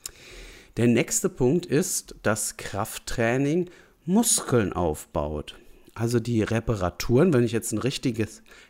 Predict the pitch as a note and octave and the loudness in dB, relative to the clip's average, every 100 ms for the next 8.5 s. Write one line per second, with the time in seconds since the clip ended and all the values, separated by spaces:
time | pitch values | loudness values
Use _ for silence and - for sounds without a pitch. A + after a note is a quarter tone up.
0 | _ - - B2+ - B2+ A2+ G#2+ G#2+ A#2+ | _ -10 -6 -6 -2 0 2 2 0 -2
1 | - - - E3+ - A3+ - - - - | -4 -10 -2 -2 0 -4 -4 -20 -20 -20
2 | _ _ _ _ - - - C#3+ B2+ - | _ _ _ _ -14 -14 -14 -14 -14 0
3 | C3 C#3 C3 A2+ B2+ F3 D3+ - - - | 2 4 2 2 6 8 6 4 -4 0
4 | C3+ B2 A#2 C3+ C3 B2 A#2+ A#2 C3+ - | 2 2 2 2 2 2 2 2 0 -2
5 | C3+ - F3 D3 B2 - G2+ A2 B2+ B2 | -4 0 2 2 0 -4 0 2 2 -2
6 | G#2+ G#2 D3+ B2 G2+ G2 G2+ - - F#2 | -2 0 0 -2 -2 -4 -8 -10 -6 -2
7 | B2+ - B2+ A2+ A#2 A2+ - G#2+ A2 - | -4 -4 -4 -2 -2 -2 -2 -2 -2 -4
8 | F2+ E2+ A2 A#2 | -6 -4 -2 -2